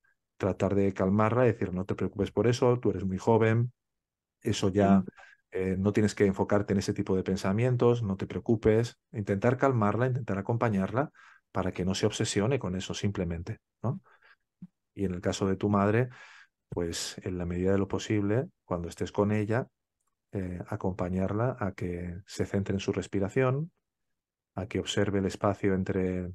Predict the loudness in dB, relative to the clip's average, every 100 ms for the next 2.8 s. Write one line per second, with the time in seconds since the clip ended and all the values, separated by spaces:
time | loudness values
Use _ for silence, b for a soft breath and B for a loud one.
0 | -8 -8 -4 0 0 2 0 0 -2 -4
1 | 0 2 2 2 -2 -6 -4 -4 -2 -4
2 | -8 -10 -10 -8 0 2 2 0